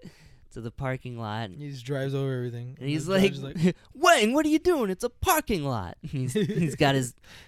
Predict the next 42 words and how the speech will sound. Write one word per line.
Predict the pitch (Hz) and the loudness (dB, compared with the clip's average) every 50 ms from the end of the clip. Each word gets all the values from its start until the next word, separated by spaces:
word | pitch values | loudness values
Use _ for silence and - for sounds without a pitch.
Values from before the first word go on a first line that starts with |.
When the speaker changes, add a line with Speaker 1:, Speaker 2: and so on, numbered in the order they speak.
| _ - - _ _ - - | _ -20 -20 _ _ -2 -2
Speaker 1:
Asian | 156 170 175 156 143 160 147 143 143 139 - - | 0 0 0 0 2 2 2 0 0 -4 -4 -4
assistant | 131 127 120 - - 156 156 - - - 127 117 113 113 - - 175 170 - | -6 -6 -4 -4 -4 -4 -4 -4 -6 -8 -8 -10 -10 -12 -14 -18 -20 -12 -6
Speaker 2:
And | |
they're | 160 170 | -2 -2
Speaker 1:
with | 175 170 | 0 0
Speaker 2:
just | 170 165 | 0 0
Speaker 1:
him. | 160 | -2
Speaker 2:
being | 165 156 151 | -2 -4 -4
so | 147 - - - 165 160 160 | -6 -8 -4 -2 0 0 2
racist | 156 147 139 143 143 135 - - 120 117 120 120 - | 2 0 -2 -2 -2 -2 -2 -2 -4 -8 -12 -12 -12
'cause, | 139 131 | -10 -10
of | 135 123 | -10 -8
course, | 135 143 139 131 | -8 -8 -8 -8
he | 131 | -8
can't | 123 - 131 123 123 | -10 -10 -10 -10 -10
drive. | 120 127 123 120 120 120 120 120 120 _ _ _ _ - | -12 -14 -14 -14 -14 -16 -16 -20 -20 _ _ _ _ -14
Speaker 1:
<laughs> | - - - - - - - - 679 - - - _ _ _ _ _ _ _ _ _ - | -12 -10 -6 -4 -2 -2 -2 0 0 -2 -2 -4 _ _ _ _ _ _ _ _ _ -6
"What | - 196 190 - - - 202 175 139 127 143 _ _ _ _ _ _ - 320 | 0 2 2 2 4 2 2 2 2 0 -2 _ _ _ _ _ _ -8 -6
are | 392 | -6
you | 403 427 453 494 | -6 -6 -6 -2
doing? | 466 427 339 220 196 | 0 2 4 4 2
It's | 196 - | 2 2
a | 226 233 | -2 -6
parking | - - - 285 294 294 285 - 185 156 143 | -6 -4 -2 0 0 -2 -4 -6 -8 -8 -6
lot." | 127 120 110 101 - | -6 -6 -8 -8 -6
And | 127 151 160 156 156 | -4 -2 -2 -2 -2
he, | 160 165 160 | -2 -4 -2
like, | 165 165 156 147 - _ _ - | -2 -2 -4 -4 -6 _ _ -6
but | - 175 156 131 139 | -2 -2 -2 -2 0
during | 202 226 254 262 254 233 | 0 0 2 0 0 -2
the | 196 165 | -2 -4
shooting | 143 - - - 233 233 202 175 156 | -4 -4 -8 -8 -8 -6 -6 -6 -6
of | 143 123 | -6 -8
the | 120 | -10
scene, | 120 - - 127 117 107 101 95 101 - _ _ _ _ _ _ _ _ _ _ _ _ _ _ - | -12 -12 -12 -12 -10 -10 -12 -12 -14 -18 _ _ _ _ _ _ _ _ _ _ _ _ _ _ -16
when, | 123 120 135 139 143 139 135 135 131 | -10 -4 -2 -2 0 0 -2 -2 -4
um, | 127 127 120 117 110 110 110 107 107 - _ _ _ _ _ _ _ _ - | -4 -4 -4 -4 -6 -6 -8 -10 -12 -18 _ _ _ _ _ _ _ _ -14
he | 131 131 | -12 -6
goes | 127 151 151 151 147 139 | -4 -2 0 0 -2 -2
into | 147 139 131 127 | -4 -6 -6 -8
the | 110 107 | -8 -8
store, | 101 - - - - 135 131 131 139 147 160 170 | -8 -8 -8 -8 -6 -6 -4 -4 -4 -4 -6 -8